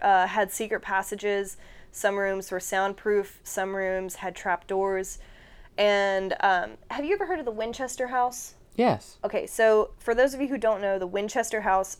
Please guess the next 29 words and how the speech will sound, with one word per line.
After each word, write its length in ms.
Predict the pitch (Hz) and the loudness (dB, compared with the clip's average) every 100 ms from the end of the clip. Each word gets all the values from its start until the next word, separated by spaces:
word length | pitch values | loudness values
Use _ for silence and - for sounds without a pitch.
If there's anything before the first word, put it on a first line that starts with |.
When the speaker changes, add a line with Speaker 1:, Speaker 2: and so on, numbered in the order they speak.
| - | 0
Speaker 1:
uh, 320 | 190 180 175 - - | 2 2 0 -6 -10
is 80 | 202 | -6
a 60 | |
house 400 | 180 202 196 - - - - - _ - | 0 0 0 -4 -12 -20 -20 -20 _ -2
built 360 | 202 208 - - | 2 2 2 -6
by 600 | 208 196 185 175 175 104 - - - _ | -2 2 2 2 -2 -10 -14 -20 -20 _
an 140 | 202 - | -6 -4
heiress 480 | 214 233 233 202 - | 0 2 2 0 -6
of 160 | 202 190 | -8 -6
the 80 | |
Winchester 500 | 180 190 185 196 196 | -6 -8 -10 -12 -8
rifle, 640 | 180 175 175 - 170 170 - - | -4 -2 -4 -6 -6 -6 -10 -8
Speaker 2:
Yeah. 200 | 110 - - - - | -8 -8 -16 -20 0
Speaker 1:
um, 540 | 196 190 175 147 104 - - - - _ - _ - 180 | 4 6 6 2 -8 -14 -20 -20 -20 _ -20 _ -16 -2
business, 640 | 190 170 180 160 175 - | -2 -2 -4 -6 -6 -4
and 220 | 196 190 | -2 -2
she 240 | 190 - 247 | -4 -6 -4
was 180 | 254 247 | -6 -4
convinced 540 | 233 202 196 190 - | -4 -2 -2 -4 -6
that 160 | 190 - | -6 -6
the 80 | |
ghosts 480 | 180 190 214 240 - | -2 2 2 2 -6
of 100 | 202 | -10
the 60 | 196 | -10
spirits 480 | - 196 190 180 185 | -6 -2 -2 -4 -8
of 80 | |
the 80 | 185 | -8
Winchester 500 | 180 185 - 185 180 | -4 -6 -6 -6 -6
rifles 640 | 175 170 180 180 185 180 | -2 -2 -2 -4 -4 -6